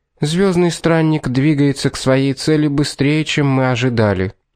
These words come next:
Нам срочно надо собрать и запустить последние станции. Я подумала, что быстрее будет перегрузить оборудование прямо здесь,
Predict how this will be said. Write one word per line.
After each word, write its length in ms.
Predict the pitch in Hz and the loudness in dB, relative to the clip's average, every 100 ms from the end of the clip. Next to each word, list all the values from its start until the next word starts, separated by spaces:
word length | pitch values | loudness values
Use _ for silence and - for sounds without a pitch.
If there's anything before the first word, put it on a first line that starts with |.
| _ | _
Нам 260 | 113 131 143 | 0 2 0
срочно 540 | - 143 147 151 160 | 0 0 0 0 0
надо 260 | 156 147 139 | 0 0 -2
собрать 540 | - 139 117 135 139 | 0 0 2 0 0
и 20 | 135 | 0
запустить 640 | 123 - 117 - 139 - | 0 0 -2 -2 -4 -2
последние 680 | 131 - 127 131 127 139 | -2 0 0 2 2 0
станции. 720 | 131 - 156 127 - 98 92 107 _ _ _ _ _ | -2 -2 0 0 0 0 -2 -4 _ _ _ _ _
Я 360 | 151 151 190 175 | -2 0 0 0
подумала, 560 | 175 160 170 165 160 | 0 0 0 0 0
что 200 | 151 - | -4 -2
быстрее 600 | 156 156 - 185 196 151 117 | 0 0 -2 -2 0 2 0
будет 400 | 127 156 156 - | 0 0 -2 0
перегрузить 640 | 147 135 135 135 151 - | 0 2 0 0 -2 0
оборудование 720 | 135 135 139 143 147 151 151 | 2 2 2 0 0 0 0
прямо 420 | 151 151 156 165 | 0 0 2 0
здесь, 560 | 160 156 170 110 - - | -2 -2 0 0 -4 -12